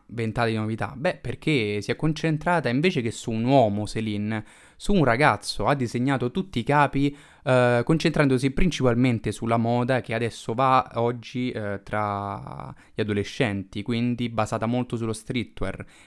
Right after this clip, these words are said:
e molto meno su un concept, eh, elegante. Ed è proprio questo che ci ha sorpreso. Infatti un tale cambio di rotta non ce lo saremmo mai aspettati, soprattutto in una maison che ha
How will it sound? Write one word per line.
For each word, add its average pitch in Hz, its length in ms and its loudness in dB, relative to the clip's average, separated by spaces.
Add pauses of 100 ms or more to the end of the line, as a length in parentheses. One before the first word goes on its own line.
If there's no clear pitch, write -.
e 127 280 2
molto 147 380 4
meno 123 540 2
su 110 180 -8
un 110 260 -4
concept, 107 640 -6
eh, 101 300 -6
elegante. 104 720 -6 (840)
Ed 131 60 2
è 135 80 4
proprio 156 260 6
questo 143 300 4
che 104 80 -4
ci - 120 -8
ha 107 60 -2
sorpreso. 95 800 -4 (300)
Infatti 127 600 -2 (220)
un 135 200 2
tale 170 220 2
cambio 127 300 4
di 113 80 0
rotta 113 440 0
non 120 140 -2
ce - 140 -4
lo 127 60 2
saremmo 135 280 2
mai 127 180 2
aspettati, 98 640 -2
soprattutto 151 960 -2
in 131 160 -2
una 120 240 0
maison 156 680 0 (540)
che 131 220 0
ha 117 520 2